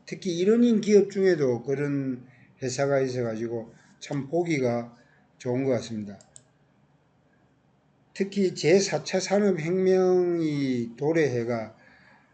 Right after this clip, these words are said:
완전히 지금 전자상거래 활성화되고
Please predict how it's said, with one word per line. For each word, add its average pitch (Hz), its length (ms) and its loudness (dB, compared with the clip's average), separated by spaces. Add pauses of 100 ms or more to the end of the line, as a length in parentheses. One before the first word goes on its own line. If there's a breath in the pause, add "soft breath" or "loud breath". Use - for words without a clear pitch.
(180 soft breath)
완전히 156 600 2
지금 127 580 -4
전자상거래 165 920 2
활성화되고 135 1200 -2